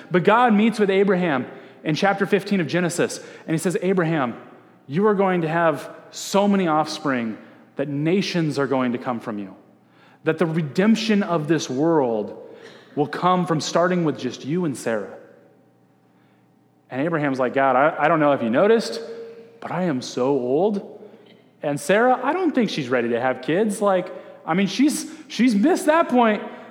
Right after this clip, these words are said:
Like, sorry, God, this ain't gonna happen." And, and God almost sits down with Abraham, and he says, "Abraham,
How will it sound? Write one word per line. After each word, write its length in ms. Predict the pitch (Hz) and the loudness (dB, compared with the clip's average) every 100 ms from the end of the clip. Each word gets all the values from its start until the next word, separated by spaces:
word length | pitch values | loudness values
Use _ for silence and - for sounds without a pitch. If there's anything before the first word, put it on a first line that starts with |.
| - | -6
Like, 340 | 175 170 165 - | 2 2 2 -2
sorry, 320 | - 247 247 | 2 6 6
God, 280 | 185 170 165 | 6 6 6
this 160 | 202 | 4
ain't 160 | 240 240 | 4 4
gonna 180 | 190 143 | 4 4
happen." 420 | 185 190 123 95 - - - - - - _ | 2 2 0 -4 -10 -20 -20 -20 -20 -20 _
And, 140 | 156 196 | -2 0
and 220 | 190 180 | 2 4
God 280 | 196 220 208 - - | 6 6 2 -2 -4
almost 300 | 196 208 - | 2 2 2
sits 200 | - 240 | 0 -2
down 300 | - 170 185 | 0 0 0
with 100 | 175 | 0
Abraham, 520 | 147 147 127 123 110 117 | 0 0 -4 -6 -8 -8
and 80 | 143 | -10
he 80 | |
says, 160 | 143 170 | -10 -6
"Abraham, 400 | 196 190 190 180 | -2 -2 -2 -4